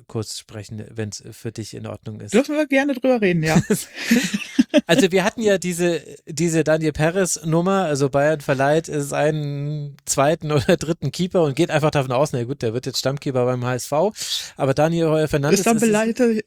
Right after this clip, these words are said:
Speaker 2: beleidigt, dass er das nicht mehr schafft. <laughs>
Speaker 1: Dabei ist es ja nicht das erste Rodeo von Heuer Fernandes. Das gab's ja durchaus schon öfter, dass
Speaker 2: <laughs>
Speaker 1: jemand kam, von dem man dachte, er sei die Nummer eins, und dann hat er sich aber dann doch wieder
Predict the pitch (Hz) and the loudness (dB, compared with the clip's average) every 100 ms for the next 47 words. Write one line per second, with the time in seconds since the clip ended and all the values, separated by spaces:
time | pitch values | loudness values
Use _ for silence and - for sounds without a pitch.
0 | - 202 202 214 277 - 226 254 233 - | -4 0 2 0 -2 -2 0 0 -2 -8
1 | _ _ - 233 - - - 147 - 127 | _ _ 0 0 0 -4 -4 -4 -2 -2
2 | - - - 226 - 240 269 - - - | -2 -2 2 0 2 -2 -2 -4 -12 -2
3 | 151 175 180 190 185 196 185 190 160 185 | 2 2 0 -2 0 2 2 0 2 0
4 | - 147 123 127 131 156 - 139 - 139 | 0 0 2 2 2 0 -2 -6 0 0
5 | 143 135 147 151 151 147 143 156 170 - | 0 0 2 2 0 -2 -2 -2 -4 -8
6 | 131 135 208 135 - 170 170 156 165 190 | -12 -4 -2 -2 0 0 2 2 2 2
7 | 160 147 147 156 - 160 196 - 147 175 | 0 0 0 -2 0 4 4 4 2 2
8 | - 202 156 151 139 117 156 180 - 143 | 0 0 2 2 2 2 4 2 0 2
9 | 151 139 147 - 143 135 139 139 139 135 | 0 2 0 -2 -8 0 0 0 -2 -2
10 | 127 147 196 - 156 151 143 143 - 156 | 0 0 -2 -4 0 0 2 -2 0 -2
11 | 165 139 131 131 127 151 - 143 139 | -2 -4 -2 0 0 -2 -2 0 0